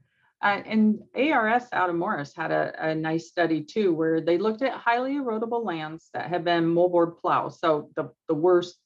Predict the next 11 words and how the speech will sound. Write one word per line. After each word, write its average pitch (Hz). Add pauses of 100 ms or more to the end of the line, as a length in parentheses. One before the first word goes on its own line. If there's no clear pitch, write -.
(180)
situation 147
you 143
can 139
be 139
in. 135 (480)
And 170
what 180
they 185
found 180
is, 156 (140)
um, 151